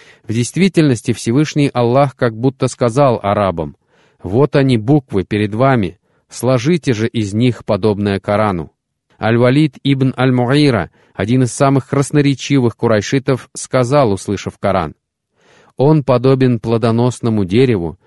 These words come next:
и содержит в себе сладость". А это указывает на чудесные особенности этой великой книги.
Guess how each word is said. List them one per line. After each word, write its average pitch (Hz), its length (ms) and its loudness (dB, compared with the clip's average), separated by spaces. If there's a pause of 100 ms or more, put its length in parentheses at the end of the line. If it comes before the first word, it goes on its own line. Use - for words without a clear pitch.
(200)
и 143 100 0
содержит 131 640 0
в - 60 -20
себе 107 260 -2
сладость". 92 680 -6 (960)
А 98 140 -4
это 127 220 0
указывает 117 580 0
на 127 100 2
чудесные 117 680 -2
особенности 110 640 -4
этой 98 260 -4
великой 90 460 -6
книги. 82 500 -10